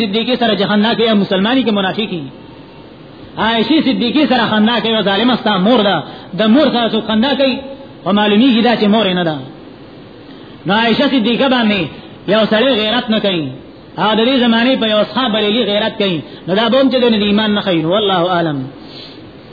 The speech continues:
بهرحال عایشه صدیقه پاک دامنه وه. په هغه زمانه کې، د نبی علیه السلام زمانه کې منافقانو بدنامه کړې وه، وروستو شیعهګانو بدنامه کړه. هغوی ویلي دي باقاعده، شیعهګانو کتابونه دي،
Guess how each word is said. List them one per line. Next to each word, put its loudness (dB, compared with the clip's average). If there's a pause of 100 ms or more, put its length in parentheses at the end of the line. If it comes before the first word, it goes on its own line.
(1120)
بهرحال 2
عایشه 0
صدیقه -2
پاک -2
دامنه 0
وه. -2 (400)
په 0
هغه 0
زمانه 0
کې، 0 (840)
د -2
نبی 2
علیه 2
السلام 2
زمانه 0
کې -4
منافقانو 0
بدنامه 0
کړې 0
وه، -2 (280)
وروستو 2
شیعهګانو 0
بدنامه -2
کړه. 0 (340)
هغوی 2
ویلي 2
دي 2
باقاعده، 0 (760)
شیعهګانو 0
کتابونه 0
دي، 0